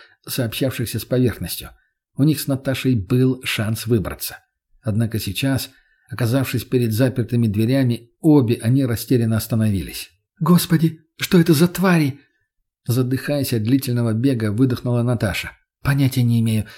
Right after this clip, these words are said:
но они здесь определенно по нашу душу". Полина приблизилась к одной из стен возле двери, в которой располагалась вентиляционная решётка на петлях,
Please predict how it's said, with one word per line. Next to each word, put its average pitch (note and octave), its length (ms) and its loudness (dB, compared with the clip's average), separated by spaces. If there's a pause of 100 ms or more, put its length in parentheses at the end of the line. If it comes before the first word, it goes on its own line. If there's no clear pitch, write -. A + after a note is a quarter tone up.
(220)
но E3+ 100 0
они E3+ 220 2
здесь D3+ 280 2
определенно C#3+ 500 0
по D3 120 -2
нашу C3 280 -2
душу". A#2+ 400 0 (480)
Полина B2+ 300 2
приблизилась A#2 680 0
к - 120 -10
одной A2+ 260 0
из G#2 100 -2
стен B2 420 -2
возле B2+ 280 0
двери, A2+ 600 2 (160)
в - 60 -20
которой B2+ 360 0
располагалась A2+ 720 -2
вентиляционная A#2 680 -2
решётка A2+ 460 -4
на A2 100 0
петлях, F#2+ 420 -4